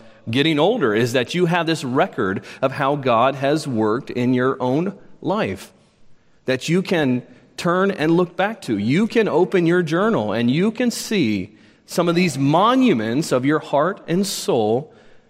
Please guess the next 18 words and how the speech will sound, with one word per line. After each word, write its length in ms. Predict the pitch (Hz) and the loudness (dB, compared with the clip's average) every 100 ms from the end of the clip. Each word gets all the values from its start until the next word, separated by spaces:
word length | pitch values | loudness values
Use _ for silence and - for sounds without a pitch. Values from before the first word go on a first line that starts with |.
| _ - | _ -4
that 220 | 131 123 | -2 2
God 260 | 165 226 | 2 4
has 200 | 233 220 | 2 0
done, 360 | 165 185 185 123 | 2 4 4 2
and 120 | 120 | 0
that, 280 | 127 123 139 | 0 -2 -2
that's 200 | 143 143 | -2 0
something 420 | - 226 233 214 | -2 0 2 2
that 180 | 143 143 | 2 0
you 80 | 156 | -2
can 320 | 175 131 135 | 0 2 4
never 280 | 180 220 240 | 2 2 2
get 200 | 185 175 | 2 4
over, 320 | 196 196 107 | 2 2 -2
that 160 | - 208 | -2 0
God 240 | 214 208 | 0 0
did 180 | 254 220 | -2 -2
this. 400 | 110 - - | -4 -6 -12